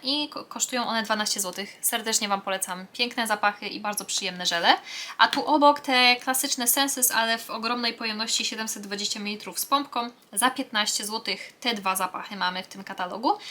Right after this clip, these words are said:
a pozostałe dostępne za siedemnaście. Także, e, zwróćcie uwagę, może akurat któryś z Waszych, em, ulubieńców jest teraz, em,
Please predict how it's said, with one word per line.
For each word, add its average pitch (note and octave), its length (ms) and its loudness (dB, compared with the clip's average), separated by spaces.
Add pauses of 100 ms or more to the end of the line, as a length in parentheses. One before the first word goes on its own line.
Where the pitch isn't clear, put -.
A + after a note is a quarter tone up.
(240)
a D#4+ 120 6
pozostałe C#4 680 4
dostępne A#3 560 -2
za F#3+ 280 2
siedemnaście. G3+ 680 0
Także, G3+ 500 0
e, G#3+ 120 -6
zwróćcie A3+ 420 -6
uwagę, A3 300 0
może G3 220 -4
akurat G3+ 400 -4
któryś G#3 400 -8
z G3 60 0
Waszych, G3+ 480 -4
em, G3+ 460 -6
ulubieńców G3 480 -6
jest F3+ 160 -8
teraz, F3+ 420 -2
em, F#3+ 280 -14